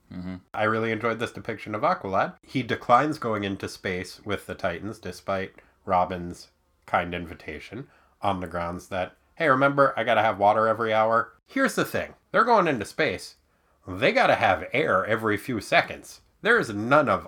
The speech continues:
Speaker 2: either of those things where they're going, and they did not account for that at all.
Speaker 1: Yep.
Speaker 2: Bad
Speaker 1: There,
Speaker 2: planning.
Speaker 1: there's even a discussion when they're in the spaceship. They're
Speaker 2: Yeah.
Speaker 1: like, "Okay, let's just go
Speaker 2: Up.
Speaker 1: outside."
Speaker 2: They go through all the trouble to refurbish these spacecrafts. I have to believe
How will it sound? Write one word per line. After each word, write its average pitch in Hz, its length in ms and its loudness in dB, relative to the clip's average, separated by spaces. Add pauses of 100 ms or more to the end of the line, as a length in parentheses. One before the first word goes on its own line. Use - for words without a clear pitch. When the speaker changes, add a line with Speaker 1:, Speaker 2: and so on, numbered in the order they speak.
(120)
Speaker 2:
either 127 300 4
of 95 80 0
those 87 240 -4
things 85 280 -8
where 87 120 -8
they're 82 160 -8
going, 90 320 -6 (200)
and 175 140 -4
they 208 80 0
did 185 160 -2
not 180 240 0 (320)
account 139 320 4
for 123 140 -4
that 101 280 2 (140)
at 107 100 0
all. 87 240 -2 (140)
Speaker 1:
Yep. 135 220 -6 (220)
Speaker 2:
Bad 185 200 6
Speaker 1:
There, 143 60 -8
Speaker 2:
planning. 92 480 2
Speaker 1:
there's 117 180 -6
even 196 200 -2
a 123 60 0
discussion 117 500 -4
when 107 100 -4
they're 101 100 -2
in 120 180 -4
the 98 80 -8
spaceship. 107 520 -4
They're 101 120 -6
Speaker 2:
Yeah. - 120 4
Speaker 1:
like, - 140 -2
"Okay, 202 220 4
let's 196 220 -2
just 190 180 -6
go 170 400 0 (320)
Speaker 2:
Up. 123 140 6
Speaker 1:
outside." 175 520 2 (300)
Speaker 2:
They - 100 0
go 113 120 2
through - 180 -6
all 131 160 6
the 151 80 0
trouble 127 280 2
to 101 60 -4
refurbish 117 600 0
these 98 200 -4
spacecrafts. 82 680 -8 (360)
I - 60 -14
have - 260 2
to 131 100 -6
believe 107 480 -2